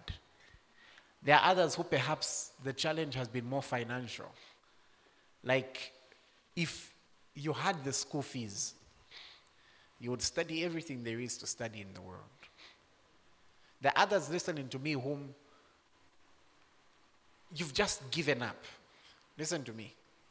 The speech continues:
I genuinely believe that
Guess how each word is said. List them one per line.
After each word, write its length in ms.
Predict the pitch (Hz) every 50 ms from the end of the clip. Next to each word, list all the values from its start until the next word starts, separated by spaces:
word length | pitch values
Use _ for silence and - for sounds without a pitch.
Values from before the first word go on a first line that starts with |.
| - - - - - - _ - - - - - _ _ - - - - - - - - - - - - - - - - - - - - -
I 200 | - 135 135 127 123 - - 131 117
genuinely 480 | - - 170 180 180 185 180 165 147 135
believe 600 | 120 120 120 120 123 110 98 - - - - - 110
that 140 | 113 113